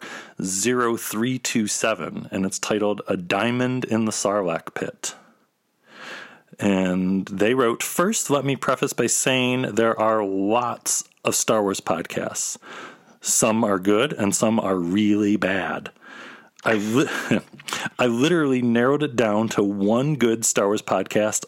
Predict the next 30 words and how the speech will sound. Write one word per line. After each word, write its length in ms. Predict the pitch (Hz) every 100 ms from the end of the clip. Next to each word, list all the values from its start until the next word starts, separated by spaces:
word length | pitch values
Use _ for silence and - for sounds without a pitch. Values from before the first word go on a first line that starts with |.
| -
until 800 | 117 120 - 220 233 135 147 156 - _ _ _ _
I 120 | 123
discovered 440 | 113 - 120 113 98
Blast 300 | 101 87 -
Points. 480 | 95 87 - - - - - - -
These 300 | 123 127 208
guys 400 | 180 123 107 117
are 160 | - 107
hilarious 680 | - 104 110 120 147 190 -
and 220 | 110 110
unpretentious. 1040 | - 117 120 135 - 110 95 - - - - - - -
They 120 | 120
have 120 | 117 110
a 80 |
vast 500 | 98 101 117 151 165
knowledge 380 | 135 123 120 127
of 80 | 120
st-, 260 | - - -
of 160 | 107
the 60 | 104
Star 260 | - 143 151
Wars 180 | 139
universe 400 | 127 120 123 127
that 180 | - 101
spans 460 | - - 123 127 120
beyond 760 | 107 127 131 170 160 110 98 - -
the 100 | 110
movies 400 | 107 101 98 90
and 140 | 87
books. 460 | 87 - - -